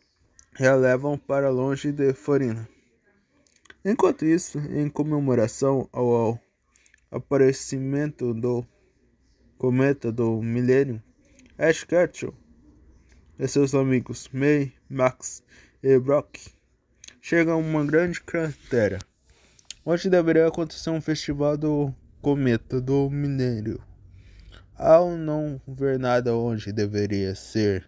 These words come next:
a festa, decidem esperar até de manhã e vão dormir. Enquanto eles dormem, chega o festival.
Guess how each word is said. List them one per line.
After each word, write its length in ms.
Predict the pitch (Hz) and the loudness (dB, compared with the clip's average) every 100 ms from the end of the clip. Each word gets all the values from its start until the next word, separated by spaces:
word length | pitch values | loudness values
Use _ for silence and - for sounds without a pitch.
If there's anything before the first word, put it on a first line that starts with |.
| _ | _
a 160 | 110 113 | -6 -6
festa, 560 | - 127 139 - 110 - _ _ - _ | 0 2 2 -2 -16 -20 _ _ -20 _
decidem 540 | 143 139 156 160 165 | 2 4 2 0 0
esperar 500 | 156 - - 139 135 | 0 -2 -2 4 4
até 360 | 131 - 143 139 135 _ _ _ _ _ _ | 2 0 -2 -2 -6 _ _ _ _ _ _
de 140 | 135 135 | -2 0
manhã 480 | 143 143 120 107 107 _ | 2 2 2 -2 -8 _
e 160 | - 139 | -2 0
vão 200 | 135 147 | 2 0
dormir. 420 | 147 147 117 - _ _ _ _ _ _ _ _ _ _ _ - _ _ _ _ _ _ _ _ | 0 -2 -4 -10 _ _ _ _ _ _ _ _ _ _ _ -20 _ _ _ _ _ _ _ _
Enquanto 600 | 233 262 - 196 147 - | -4 0 4 4 2 0
eles 300 | 127 123 113 | 2 2 -2
dormem, 440 | - 123 135 107 104 | 0 2 2 0 -8
chega 500 | - - 143 143 135 | -6 -2 -2 0 -2
o 80 | 135 | -4
festival. 600 | 135 - 131 123 101 | -6 -8 -4 0 0